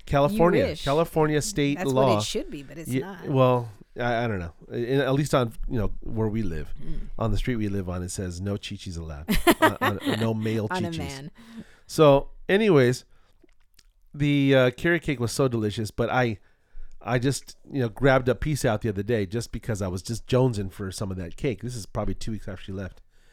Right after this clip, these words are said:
Speaker 1: And I yanked it from the freezer, opened the container, grabbed one out, stuck it on a plate, and just was, you know, having, nibbling at it. So I, I think I got through half a slice. And these things were probably,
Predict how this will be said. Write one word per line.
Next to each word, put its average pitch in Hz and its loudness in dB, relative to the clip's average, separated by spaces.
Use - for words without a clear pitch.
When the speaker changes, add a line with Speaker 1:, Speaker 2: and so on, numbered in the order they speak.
Speaker 1:
And 110 -2
I 107 -2
yanked 127 0
it 175 -4
from 156 -6
the 156 0
freezer, 113 -4
opened 143 -2
the 151 -2
container, 113 -2
grabbed 127 2
one 147 2
out, 110 -2
stuck - -6
it 143 0
on 139 2
a 131 -4
plate, 107 -4
and 113 -12
just 117 -8
was, 117 -4
you 147 -2
know, 123 0
having, 123 0
nibbling 151 4
at 82 -4
it. - -16
So - 2
I, 185 2
I 185 0
think 240 2
I 202 -2
got 165 2
through 151 0
half 127 -2
a 113 -6
slice. - -10
And 117 -8
these 143 -6
things 233 -6
were 156 2
probably, 131 0